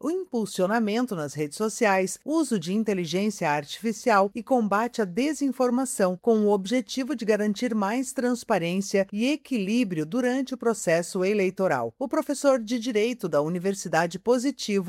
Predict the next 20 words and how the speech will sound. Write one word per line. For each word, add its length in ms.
doutor 340
Flávio 400
Pierobon, 720
explica 580
quais 240
são 220
as 160
principais 640
mudanças 800
e 80
o 60
que 160
os 120
candidatos 800
e 60
eleitores 720
precisam 800
observar 760
nesta 560
eleição. 720